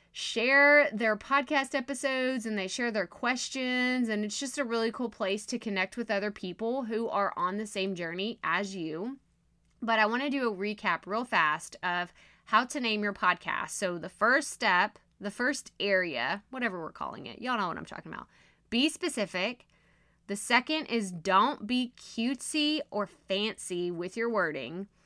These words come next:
The third is throw your topic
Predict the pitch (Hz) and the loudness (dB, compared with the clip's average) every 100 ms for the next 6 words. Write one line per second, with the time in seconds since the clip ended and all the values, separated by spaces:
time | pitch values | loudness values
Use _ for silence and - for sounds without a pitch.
0 | _ _ _ - 208 - 247 254 247 - | _ _ _ -6 -6 -2 4 6 6 4
1 | 202 196 - _ 202 175 180 196 233 277 | 0 -2 -6 _ -10 -4 2 4 4 4
2 | 339 370 - _ _ - 175 196 202 - | 2 -2 -8 _ _ -8 -2 2 0 -2
3 | - 240 285 202 170 - | 0 6 6 4 -4 -6